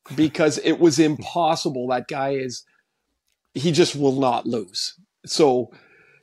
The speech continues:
now he's an executive and,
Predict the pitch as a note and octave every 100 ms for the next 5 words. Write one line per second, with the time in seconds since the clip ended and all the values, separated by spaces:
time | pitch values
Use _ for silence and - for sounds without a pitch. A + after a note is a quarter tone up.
0 | _ _ _ _ - C#3+ D#3+ F#3+ F3+ D3
1 | B2+ G#2+ C#3+ C#3+ - A#2 C3 D#3 _ C3+
2 | C3 B2 B2 A#2+ A#2+